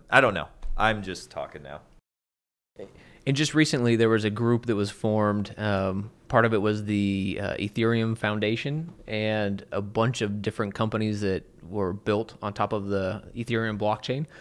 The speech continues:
Speaker 2: They've all come together to fund kind of this, again, consortium of, of companies to push forward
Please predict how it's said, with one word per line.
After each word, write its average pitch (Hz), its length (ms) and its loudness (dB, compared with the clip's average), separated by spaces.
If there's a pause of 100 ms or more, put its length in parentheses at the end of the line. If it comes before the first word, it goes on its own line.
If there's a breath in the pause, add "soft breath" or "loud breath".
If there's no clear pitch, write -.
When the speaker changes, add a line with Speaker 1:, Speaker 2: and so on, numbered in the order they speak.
(320 loud breath)
Speaker 2:
They've 127 140 0
all 139 100 6
come 131 200 0
together 110 360 4
to 104 100 2
fund 113 880 0
kind 101 160 0
of 104 100 -2
this, 101 220 -2 (380)
again, 107 380 0
consortium 113 800 0
of, 104 440 -2 (160)
of 107 140 -4
companies 110 600 0
to 110 200 0
push - 380 0
forward 113 720 2